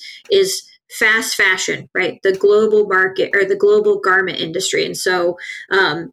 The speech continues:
a-, an absolute must read from, from Corporate Rebels.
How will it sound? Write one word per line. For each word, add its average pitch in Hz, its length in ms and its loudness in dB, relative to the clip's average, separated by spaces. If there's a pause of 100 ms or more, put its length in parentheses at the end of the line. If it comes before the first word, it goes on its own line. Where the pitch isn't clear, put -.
(120)
a-, 220 220 0
an 202 80 0
absolute 226 500 2
must 202 280 0
read 196 360 4
from, 180 580 -2 (180)
from 185 180 -2
Corporate 190 360 0
Rebels. 185 440 0